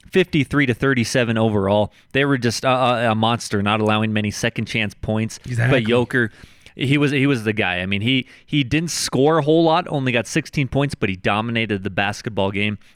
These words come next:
Speaker 1: And when someone can do that, they, they are just so important to the team. I mean, everything runs through Jokic. Doesn't have to score a ton of points to affect the game. And to see him dominate like that while only putting up sixteen,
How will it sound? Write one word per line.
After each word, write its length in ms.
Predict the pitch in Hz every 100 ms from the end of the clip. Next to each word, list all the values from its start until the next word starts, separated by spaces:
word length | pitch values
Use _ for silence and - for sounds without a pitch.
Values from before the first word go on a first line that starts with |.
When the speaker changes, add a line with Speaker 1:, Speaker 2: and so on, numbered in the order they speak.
| -
Speaker 1:
And 160 | 107
when 80 | 98
someone 340 | - 147 156
can 160 | 151 139
do 180 | 131 139
that, 280 | 135 143 - - -
they, 360 | 110 117 117 120
they 220 | 113 123
are 120 | 117
just 200 | 101 95
so 200 | - 131
important 400 | 120 120 135 107
to 100 | 110
the 80 | 95
team. 320 | - 107 92
I 60 | 90
mean, 200 | 101 101
everything 420 | - 139 135 147
runs 260 | 117 120 113
through 180 | 127 107
Jokic. 440 | 110 110 120 - - - -
Doesn't 240 | 185 170
have 180 | 156 175
to 80 | 135
score 260 | - 165
a 60 | 165
ton 160 | 165 151
of 80 |
points 320 | - 160 143 -
to 80 |
affect 280 | 120 - 131
the 80 | -
game. 280 | 117 113 92 - - -
And 380 | - 107 98 98 - -
to 80 | 139
see 160 | 214
him 100 | 202
dominate 440 | 123 123 151 160 156
like 180 | 156
that 180 | - 156
while 360 | 147 120 110 113
only 300 | 135 135 151
putting 220 | - 147
up 100 | 131
sixteen, 580 | - 156 - - 127 135